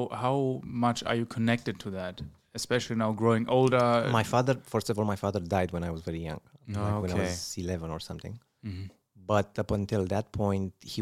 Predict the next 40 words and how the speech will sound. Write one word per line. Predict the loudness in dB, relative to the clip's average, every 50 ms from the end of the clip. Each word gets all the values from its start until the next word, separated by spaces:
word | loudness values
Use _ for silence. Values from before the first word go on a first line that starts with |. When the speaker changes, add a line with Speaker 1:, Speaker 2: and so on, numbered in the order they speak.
| -2
Speaker 2:
was, | 0 0 0 0 0
like, | -2 -2 -4
s-, | -10 -12 -12 -14 -12 -8 -6 -4
uh, | -2 -2 -2 -2 -4 -4 -6 -8 -8 -6 -6
very | -4 -4 -4 -6 -8 -10
s-, | -14 -18 -20 -20 -20 -20 -20 -20 -20 -20 -20 -20 -20 -20 -20 -14 -10
respectful | -8 -8 -8 -2 -2 -2 -2 -2 -4 -4 -2 0 2 2 2 0 -2 -6 _ -20 -20 _ _ -4
figure, | -2 -2 -2 -4 -6 -8 -10 _ _ _ _ _ -2
Speaker 1:
Mm-hmm. | -2 0 0 0 0 -2 -2 -4 -4
Speaker 2:
almost, | -2 0 0 0 0 0 0 0
like, | 0 0 -2 -2
to | -2 -2
the | -2 0 0
point | 0 2 0 0 -4
of | -6 -6
being | -6 -4 -4 -4 -4 -6
afraid | -8 -6 -2 -2 0 0 -2 -4
of | -8 -12
him. | -16 -18 -18 -20 -20
I | -20
was, | -16 -14 -12
like, | -12 -12 -12 -14
very | -12 -12 -12 -12 -14 -18 -20 -20 _ _ _ _ _ _ -2
Speaker 1:
Mm-hmm. | 0 0 2 2
Speaker 2:
scared | 2 2 0 0 -4 -6
of | -10
him | -12 -12 -14 -16 _ _ _ _ _ -10
Speaker 3:
Mm. | -8 -8 -6 -6 -8
Speaker 2:
'cause | -6 -6
he | -4 -2
wouldn't | 0 0 0 -2 -4 -4 -4
smile | -2 -2 0 0 -2 -2
a | -4 -4
lot. | -6 -8 -10 -14 -20 _ _ _ _ _ _ _ -8
Speaker 1:
Mm-hmm. | -8 -6 -6 -6 -8 -8 -10 -12 _ _ _ _ 0
Speaker 2:
But | 0 2 4
he | 4 4 6 6
had | 6 6
a | 4 6 6
ten-, | 8 8 8 6